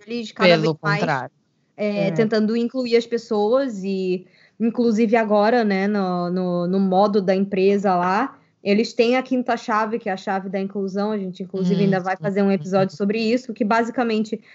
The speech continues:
Speaker 1: eles têm algumas chaves que são o que rege a forma como a empresa e os funcionários funcionam. E eles estão muito menos caretas, digamos assim, do que no passado, né? Sim, porque até muito recentemente, esse negócio da quinta chave é uma coisa nova.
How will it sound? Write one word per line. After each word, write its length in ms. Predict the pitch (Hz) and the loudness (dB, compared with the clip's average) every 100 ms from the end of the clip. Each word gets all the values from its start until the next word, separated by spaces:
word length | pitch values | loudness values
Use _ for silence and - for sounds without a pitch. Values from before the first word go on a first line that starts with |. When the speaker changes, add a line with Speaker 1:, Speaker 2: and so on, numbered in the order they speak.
| - - | -8 0
Speaker 1:
eles 240 | 220 233 | 2 2
têm 200 | 254 247 | 4 4
algumas 400 | 240 262 262 254 | 4 2 0 -2
chaves 520 | - 254 214 202 202 | -2 0 0 -4 -10
que 80 | - | -12
são 200 | - 226 | -6 -6
o 40 | |
que 200 | 226 240 | -4 -4
rege 640 | 214 208 214 226 208 233 233 | 0 2 2 0 0 0 0
a 160 | - | -2
forma 480 | 214 - 214 220 220 | -6 -2 0 0 -2
como 320 | 220 220 196 | -4 -2 0
a 40 | 185 | -2
empresa 480 | 190 226 233 220 220 | -2 4 4 4 -2
e 40 | |
os 80 | 214 | -8
funcionários 580 | 226 214 202 202 208 208 | -10 -6 -2 2 0 -2
funcionam. 640 | 214 208 214 190 196 214 - - - _ | -8 -4 -2 0 -2 -4 -8 -20 -20 _
E 200 | 220 240 | 2 6
eles 260 | 220 233 254 | 6 6 4
estão 220 | 277 262 | 2 2
muito 340 | 240 269 285 | 2 0 0
menos 560 | 311 285 285 262 - - _ _ _ | 0 0 -2 -4 -8 -18 _ _ _
caretas, 600 | - 294 240 247 247 214 | -2 2 4 4 2 -2
digamos 400 | 202 202 202 208 | -2 -2 -2 -2
assim, 340 | 202 202 214 214 | -6 -4 -2 -2
do 80 | |
que 140 | 214 226 | -4 -4
no 120 | 214 | -4
passado, 640 | 214 214 - 220 233 202 | -4 -4 -2 0 0 -2
né? 360 | 190 190 202 214 - _ _ _ | -2 -2 -2 -4 -8 _ _ _
Sim, 440 | _ 311 311 294 | _ -6 -4 -6
porque 540 | 285 220 - 247 220 226 | -8 -12 -10 -4 0 0
até 400 | 254 - 294 381 | -2 0 0 0
muito 380 | 294 262 359 349 | 0 -2 0 0
recentemente, 520 | 277 233 220 196 196 | 0 -2 -2 -6 -6
esse 120 | 208 | -6
negócio 260 | 196 233 220 | -2 -2 -2
da 60 | |
quinta 200 | 262 269 | -4 -4
chave 240 | 262 240 277 | -2 -2 -2
é 20 | |
uma 100 | 285 | -4
coisa 260 | 214 196 | -4 -2
nova. 440 | 294 262 240 180 | 2 2 0 -4